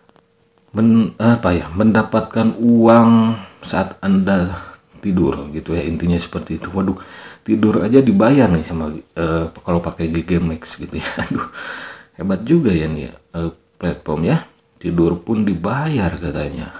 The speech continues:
<laughs> Oke, biar nggak terlalu panjang nih durasi. Oke, saya lihat di sini juga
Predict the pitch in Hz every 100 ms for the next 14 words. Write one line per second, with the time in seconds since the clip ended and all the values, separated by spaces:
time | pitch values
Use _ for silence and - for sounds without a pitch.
0 | - - - - - - - - - _
1 | - 131 - - 139 131 98 87 98 107
2 | 107 107 110 110 113 110 113 113 107 98
3 | 92 85 82 80 80 - - 73 82 85
4 | - - _ _ _ _ _ _ _ _
5 | _ _ _ - 113 139 147 147 147 135
6 | - _ - 107 107 - - - 110 -
7 | - 269 - 120 143 147 147 143 113 101
8 | 92 85 -